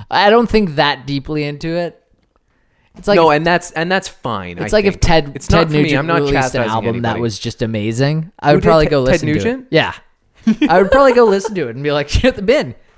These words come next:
Speaker 1: That, that album slays."
Speaker 2: Yeah, the Nuge is good as
Speaker 1: Yeah.
Speaker 2: a rock star.
Speaker 1: Exactly, but I, uh, you know, I don't, I wouldn't back up his, his social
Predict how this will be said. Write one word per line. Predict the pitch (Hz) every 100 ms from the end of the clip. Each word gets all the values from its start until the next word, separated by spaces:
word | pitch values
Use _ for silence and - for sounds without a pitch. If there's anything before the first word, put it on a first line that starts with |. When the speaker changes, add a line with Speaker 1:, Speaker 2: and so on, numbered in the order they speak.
| -
Speaker 1:
That, | 185 262 - _ - -
that | 214 214
album | 151 135 156 190
slays." | - 240 262 262 - 170 -
Speaker 2:
Yeah, | 175 254 170
the | 139 165
Nuge | 180 220 311 311
is | 214 -
good | 123 214 302
as | 120 170
Speaker 1:
Yeah. | 190
Speaker 2:
a | 165 120
rock | 147
star. | - 123 107 107 -
Speaker 1:
Exactly, | - 190 202 196 - 123
but | 107 135 131
I, | 131 123 117 113
uh, | - 101 92 95
you | 107
know, | 87
I | 85
don't, | 107 101 - _ _ _ _ _ _ -
I |
wouldn't | 160 156 165 160 131 - 151 _ _ _ _ -
back | 123 127 107 -
up | 127 -
his, | 123 107 98 -
his | - 101 101
social | - 110 160 156 123 107 98